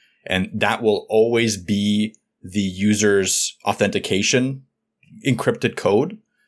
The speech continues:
And therefore, you can assume that if this is them the first time, this is them forever. And it becomes much easier to kind of coordinate who is who, uh,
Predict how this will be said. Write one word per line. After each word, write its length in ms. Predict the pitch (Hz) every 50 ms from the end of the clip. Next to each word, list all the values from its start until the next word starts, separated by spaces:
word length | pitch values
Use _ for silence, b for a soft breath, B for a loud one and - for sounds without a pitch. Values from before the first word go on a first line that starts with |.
| _ _ _ _ _ _ -
And 180 | 104 101 101 95
therefore, 400 | 110 107 107 104 - 113 110 104
you 120 | 101 104
can 160 | 104 120 101
assume 420 | 95 95 - - - - 113 113 107
that 240 | 104 92 - - - -
if 300 | - - 113 107 110 -
this 200 | 113 113 110 -
is 160 | 117 104 90
them 360 | 92 101 101 104 101 98 90 -
the 80 | - 98
first 300 | - 143 165 165 - -
time, 320 | 117 101 98 98 98 95
this 160 | 90 95 92
is 140 | - 95 87
them 360 | 95 95 85 87 87 85 85 -
forever. 560 | - 98 95 87 85 - - - 107 - b b b b b b b b
And 180 | b 98 95 92
it 80 | 87
becomes 500 | 87 98 - - 95 92 90 90 - -
much 340 | 107 107 107 104 98 - - -
easier 480 | 117 110 110 101 104 98 98 95 90
to 180 | - - 98 87
kind 260 | - - - 92 87
of 280 | 87 85 82 - - - _ _ _ _ _ _ -
coordinate 500 | - - 117 104 95 92 95 90 90 -
who 260 | - - 110 101 98
is 160 | 92 87 -
who, 440 | - - - 120 120 123 123 123 131 b b b b b b b b
uh, 560 | - 87 85 85 85 85 82 85 85 85 80